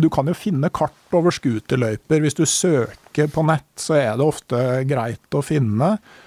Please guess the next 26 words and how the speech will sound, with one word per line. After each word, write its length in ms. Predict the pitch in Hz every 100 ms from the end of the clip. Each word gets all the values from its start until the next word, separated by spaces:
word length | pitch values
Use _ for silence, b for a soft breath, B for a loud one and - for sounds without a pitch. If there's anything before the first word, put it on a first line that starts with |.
| B B -
Og 300 | 156 139 151 139
selv 220 | 147 120
om 20 |
du 80 | 139
ikke 160 | 135 139
har 80 |
lyst 160 | 131 - 139
til 80 | 139
å 120 | 127
gå 300 | 110 113 139
i 80 | 156
skuterløypa 640 | - 139 110 127 110 117 139
hele 220 | 123 123
turen, 380 | 131 143 185 175
så 80 | 151
er 60 | 131
jo, 60 |
hvis 140 | 127 -
du 20 |
skal 300 | - 123 123
gjennom 460 | 120 104 104 120 131 143
bjørkeskog, 1040 | 143 135 - _ _ 113 - - 190 240 143 101 _ b b b b b b b -
eh, 300 | 208 208 175
så 300 | - 190 160
er 320 | 131 123 131
det 160 | 131